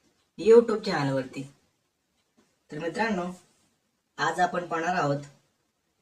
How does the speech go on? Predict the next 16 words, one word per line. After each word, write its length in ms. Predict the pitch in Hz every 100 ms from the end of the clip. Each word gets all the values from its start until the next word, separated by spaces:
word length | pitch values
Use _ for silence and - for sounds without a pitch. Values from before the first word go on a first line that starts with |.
| - - _ _
नवी 260 | 147 165 196
मुंबई 420 | 208 190 180 165
शहर 360 | 151 190 156 156 151 _ _ -
पोलीस 320 | 156 160 165 156
भरती 240 | 160 147
दोन 80 | 156
हजार 240 | 156 151 143
चोवीस 480 | 190 180 160 156 -
ची 160 | 202 214 - _ _ _ _
प्रश्नपत्रिका. 760 | - 208 208 214 185 160 135 131 - _ _ _ _ _
हा 160 | - 175
आपला 360 | 180 156 180 208 _ _ _ _
भाग 360 | 139 143 156 147
दोन 220 | 160 180 170
असणार 280 | 147 151
आहे. 260 | 143 135